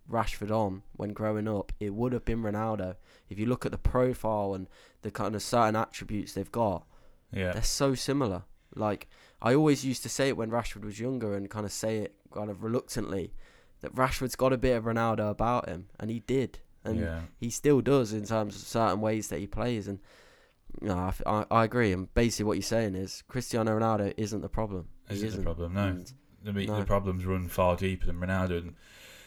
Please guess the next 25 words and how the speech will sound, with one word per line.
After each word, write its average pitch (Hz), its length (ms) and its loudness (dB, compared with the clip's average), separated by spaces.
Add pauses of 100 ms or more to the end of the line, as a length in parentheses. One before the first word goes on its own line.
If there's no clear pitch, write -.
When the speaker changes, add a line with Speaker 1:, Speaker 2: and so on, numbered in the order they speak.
Speaker 2:
I 98 80 2
think 92 460 -2
in 95 180 -2
general, 92 440 4
the 92 120 4
rest 95 280 4
of 92 60 2
the 87 60 0
dressing 90 360 2
room 90 140 -2
just 87 120 -6
have 90 160 -2
to 90 80 0
look 90 200 4
at - 80 0
themselves. 87 520 2 (600)
I 95 80 -2
mean, 90 220 -2
Speaker 1:
Mm. 90 140 -2
Speaker 2:
Ronaldo's, 90 480 2
I - 20 -6
think, - 260 -6
completely 82 360 -4
blameless, 85 520 -2
really. 82 360 0